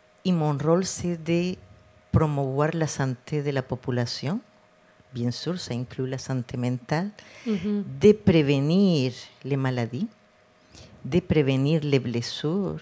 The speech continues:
Speaker 1: et de protéger la santé de la population. Donc, c'est comme être un médecin pour tous.
Speaker 2: Oui, c'est ça.
Speaker 1: Mais sans cabinet. J'ai pas de cabinet.
Speaker 2: OK. <laughs> Puis,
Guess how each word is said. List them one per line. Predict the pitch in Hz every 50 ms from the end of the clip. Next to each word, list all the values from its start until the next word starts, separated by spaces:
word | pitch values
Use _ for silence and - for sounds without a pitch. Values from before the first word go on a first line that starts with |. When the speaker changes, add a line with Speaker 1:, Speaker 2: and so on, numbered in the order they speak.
| - - _ _ _ - - - - _ _ _ _
Speaker 1:
et | - 208 196
de | 160 160
protéger | 156 - 165 170 165 - 151 143 131 135 165 170
la | 156 139
santé | 135 - 127 120 117 - - 123
de | 123 123
la | 120 120
population. | - - - 107 - 120 117 113 113 - - - - - - 139 - _ - - - - - _ _ -
Donc, | 147 131 - - 131
c'est | - - - - 143 139 139 143 151 156 - - - _ _ _ _ _ _ _
comme | - - 139 131 123
être | 127 127 - - - 139 135 135 135 135 139 151 151 - _ _ _ - _ _ _ _ -
un | 156
médecin | 160 156 147 139 135 131 123 - 147 135 139
pour | 135 - - 120 120
tous. | - _ - 277 - - - - - - _ _ _ -
Speaker 2:
Oui, | 247 233 226 233 220
c'est | 226 - 220
ça. | 202 - - 196
Speaker 1:
Mais | 196 160 165 151
sans | 127 - - 170 151 151
cabinet. | - 165 147 131 139 131 123 110 65 69 120
J'ai | 135 151
pas | 151 - 170
de | 143 147
cabinet. | 143 - 139 120 120 117 - - - 160 - -
Speaker 2:
OK. | - 226 214 214 208 - - 196 196 196 185 - - 135 - 190
<laughs> | - - - - 190 - -
Puis, | - 226 226 226 226 226 214